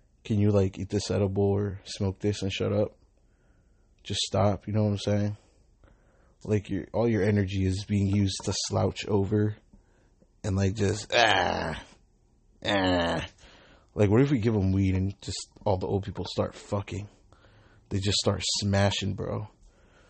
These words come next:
They start dipping and dodging. Like, you know what I'm saying?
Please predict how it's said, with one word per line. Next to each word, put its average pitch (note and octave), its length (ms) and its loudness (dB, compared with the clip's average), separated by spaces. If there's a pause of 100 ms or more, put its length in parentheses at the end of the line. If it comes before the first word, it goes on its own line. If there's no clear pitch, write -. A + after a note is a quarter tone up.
(400)
They - 60 -6
start - 360 -2
dipping G#2+ 380 2
and F#2+ 180 0
dodging. G#2 560 0
Like, G#2+ 340 -2 (360)
you G#2+ 100 -6
know A#2+ 100 4
what A2+ 120 4
I'm G2+ 80 -4
saying? G#2+ 500 0